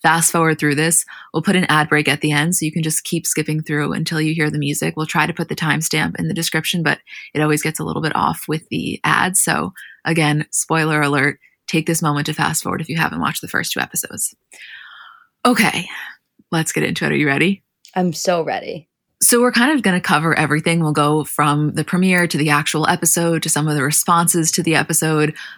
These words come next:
Speaker 1: Of course, the whole Peloton ad, which was just the most genius marketing. So from top to bottom, but I think a good way to start was that I'm sure you guys saw in our stories, but we felt really lucky to be invited to the actual premiere. And I say that to say,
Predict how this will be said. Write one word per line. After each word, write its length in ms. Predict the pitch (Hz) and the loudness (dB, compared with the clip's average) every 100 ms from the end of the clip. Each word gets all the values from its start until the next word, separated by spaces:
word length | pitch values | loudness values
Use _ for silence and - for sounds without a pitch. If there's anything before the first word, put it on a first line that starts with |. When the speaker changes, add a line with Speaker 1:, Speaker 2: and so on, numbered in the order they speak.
| - | -16
Speaker 1:
Of 100 | - | -2
course, 240 | 165 156 | 0 2
the 80 | 175 | 2
whole 160 | 170 | 0
Peloton 560 | 156 - 156 165 160 160 | -2 0 0 2 0 2
ad, 360 | 170 170 165 175 | 0 0 -2 -6
which 180 | - | -8
was 100 | - | -8
just 240 | 160 - - - - | -6 -8 -8 -12 -6
the 160 | 160 160 | -2 0
most 320 | 151 160 - | 0 0 0
genius 340 | 160 151 160 | 0 0 0
marketing. 520 | - 175 - 165 170 | 0 0 0 0 2
So 340 | 185 165 147 165 - - - - - | 2 2 2 0 -8 -12 -12 -4 0
from 120 | 190 | 2
top 300 | - 220 226 | 4 2 2
to 100 | 175 | 2
bottom, 360 | 156 170 185 | 4 4 4
but 240 | 170 151 - - - - - - _ | 4 4 2 -8 -16 -16 -16 -18 _
I 80 | 196 | 2
think 160 | 254 302 | 6 4
a 80 | |
good 180 | 202 180 | 4 4
way 140 | 160 165 | 4 2
to 80 | |
start 420 | 165 - 156 160 - | 2 2 2 2 0
was 160 | 165 | 0
that 280 | 160 160 - _ _ _ _ - | 2 2 0 _ _ _ _ 0
I'm 140 | 185 | 2
sure 140 | 196 | 4
you 80 | 214 | 4
guys 180 | 185 165 | 4 2
saw 180 | 156 165 | 2 2
in 80 | 151 | 2
our 100 | 160 | 0
stories, 380 | - 147 156 - | 0 0 0 0
but 200 | 160 - | -4 -2
we 440 | 175 185 196 196 - _ _ - | 0 4 2 0 -4 _ _ -12
felt 220 | - 165 - | 0 0 0
really 380 | 165 180 175 165 | -2 2 4 2
lucky 260 | 156 160 | 2 0
to 80 | 156 | 0
be 140 | 151 | 0
invited 400 | 156 156 147 160 | 0 0 0 0
to 100 | - | -2
the 60 | 180 | 0
actual 320 | 170 - 175 | -2 -2 -6
premiere. 560 | - 160 80 92 98 104 | -4 -2 0 0 0 2
And 300 | 170 160 160 - - - - - - | 2 2 0 -4 -12 -14 -16 -8 0
I 100 | 185 | 4
say 300 | 175 214 240 | 4 4 6
that 220 | 262 254 | 4 4
to 80 | 190 | 2
say, 320 | - 165 170 | 4 4 2